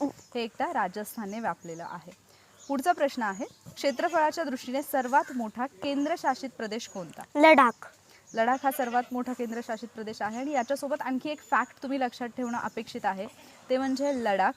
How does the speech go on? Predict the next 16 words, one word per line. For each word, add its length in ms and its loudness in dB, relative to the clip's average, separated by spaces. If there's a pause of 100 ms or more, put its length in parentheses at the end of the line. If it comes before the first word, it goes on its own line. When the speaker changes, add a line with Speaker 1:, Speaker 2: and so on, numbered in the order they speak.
(300)
Speaker 1:
जम्मू 240 2
काश्मीर 400 -4
आणि 300 -6
अंदमान 520 4
निकोबार 360 -4 (420)
हे 100 0
जे 180 -2
तीन 180 -4
केंद्रशासित 640 -4
प्रदेश 300 -6
आहेत, 200 -4
यांचं 280 -2
क्षेत्रफळ 480 -2
जर 140 -2
आपण 220 0
पाहिलं 340 0